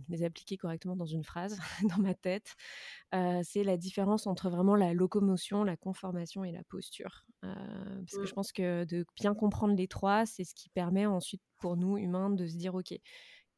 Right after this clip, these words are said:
Speaker 1: heu, voilà les points d'attention que je dois connaître et voilà ce que je dois surveiller justement en vue de vouloir faire ci ou de vouloir faire ça avec mon cheval. »
Speaker 2: Ouais.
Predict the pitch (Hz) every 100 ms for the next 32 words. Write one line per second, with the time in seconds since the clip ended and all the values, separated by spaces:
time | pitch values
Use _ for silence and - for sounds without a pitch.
0 | - 180 165 165 185 202 208 - 196 190
1 | 185 185 - 202 202 190 - 175 170 170
2 | 175 - 175 175 190 - - - 175 170
3 | 165 180 185 196 175 175 - - 190 180
4 | 180 190 196 180 - 175 175 - 185 185
5 | 170 196 185 170 170 170 - 165 - 208
6 | 190 180 170 165 - - - - 170 165
7 | 165 - 185 - _ _ _ _ _ 214
8 | 196